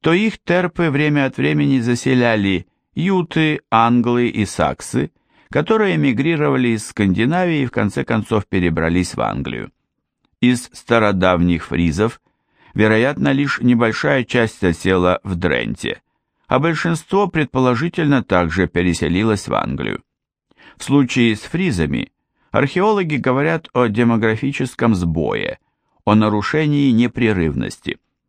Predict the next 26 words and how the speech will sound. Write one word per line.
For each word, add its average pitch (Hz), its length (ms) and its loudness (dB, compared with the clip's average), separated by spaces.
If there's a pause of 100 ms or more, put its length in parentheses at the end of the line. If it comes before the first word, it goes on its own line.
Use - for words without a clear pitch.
(280)
Таким 107 300 2
образом, 101 540 0 (160)
нынешние 92 800 2
фризы, 85 640 -2 (600)
вероятно, 101 560 2
не 104 200 2
имеют 101 320 0
ничего 120 460 0
общего 90 380 0
с - 80 -10
теми 90 320 4
гордыми 92 800 2
фризскими 90 720 0
князьями, 90 840 0 (340)
которые 160 500 0
когда-то 147 580 -2
в - 80 -8
театре 113 440 0
Помпея 95 840 0 (280)
требовали 107 520 2
для 90 200 0
себя 92 360 0
у 92 140 2
римлян 113 500 0 (380)
почетные 90 640 0
места. - 420 -4